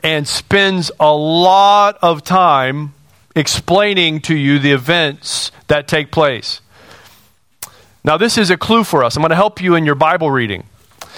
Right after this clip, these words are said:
When you're reading the Bible and you come in a narrative to a place where the narrative slows down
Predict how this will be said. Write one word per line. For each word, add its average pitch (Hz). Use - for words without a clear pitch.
When 143
you're 214
reading 226
the 208
Bible 170
and 160
you 156
come 185
in 156
a 165
narrative 170
to 190
a 165
place 196
where 180
the 160
narrative 170
slows 180
down 165